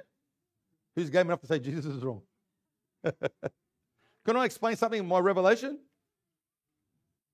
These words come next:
Jesus said, "Whoever receives me receives the." Okay. No one comes to God unless the, the Spirit of God draws him. I can have God.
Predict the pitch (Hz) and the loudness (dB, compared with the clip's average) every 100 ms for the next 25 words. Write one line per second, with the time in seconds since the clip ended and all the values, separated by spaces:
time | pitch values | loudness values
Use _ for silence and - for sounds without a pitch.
0 | _ _ _ _ 127 277 254 233 - 277 | _ _ _ _ 0 2 2 -2 6 6
1 | 185 160 269 294 269 254 - 277 269 175 | 6 10 12 12 10 2 -2 0 0 0
2 | 254 277 240 - 262 240 233 311 302 - | 0 0 -2 -2 -2 0 10 10 10 0
3 | - _ _ _ _ _ _ _ _ - | -20 _ _ _ _ _ _ _ _ -6
4 | 135 - 127 90 _ _ _ _ - 202 | -6 -2 -4 -4 _ _ _ _ -2 2
5 | 262 240 254 240 214 220 240 220 226 - | 2 4 2 4 4 6 4 6 4 2
6 | 208 - _ _ _ _ _ 127 107 _ | -8 -8 _ _ _ _ _ -20 -20 _
7 | _ _ _ - 151 - 269 254 214 233 | _ _ _ -12 -12 -6 -2 2 6 6
8 | 262 294 - _ - 120 233 202 151 101 | 6 4 0 _ -8 4 6 6 4 -8
9 | - _ _ _ _ _ _ _ _ _ | -14 _ _ _ _ _ _ _ _ _
10 | _ _ _ _ _ _ _ _ _ _ | _ _ _ _ _ _ _ _ _ _
11 | _ _ _ - 320 330 294 262 269 160 | _ _ _ 8 8 8 6 8 8 8
12 | 220 262 240 262 | 6 8 8 4